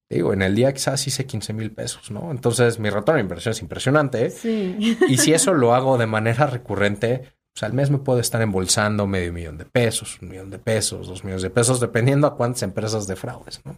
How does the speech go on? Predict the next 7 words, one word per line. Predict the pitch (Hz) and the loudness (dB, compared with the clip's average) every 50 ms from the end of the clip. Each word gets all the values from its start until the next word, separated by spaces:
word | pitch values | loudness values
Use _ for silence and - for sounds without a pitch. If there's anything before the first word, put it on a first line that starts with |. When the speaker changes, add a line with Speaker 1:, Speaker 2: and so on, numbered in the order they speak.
| - _ | -12 _
Speaker 2:
No | 165 185 | -4 -4
inventes, | 196 202 208 208 208 208 202 190 180 180 180 190 180 | -2 0 0 0 0 -2 -2 -4 -4 -6 -6 -6 -6
está | 190 190 190 - 202 196 190 | -8 -8 -8 -8 -10 -8 -6
cañón. | - 202 202 202 202 208 208 196 190 190 - _ _ _ _ - | -6 -4 -2 -2 0 0 -2 -2 -4 -8 -10 _ _ _ _ -2
Y | 262 254 | 0 0
como | 262 269 269 262 262 262 254 | 2 2 4 4 4 4 2
usuarios, | 254 254 262 294 294 285 269 277 247 233 233 247 330 339 - - | 0 0 0 2 2 4 4 2 2 2 0 0 -2 -4 -6 -10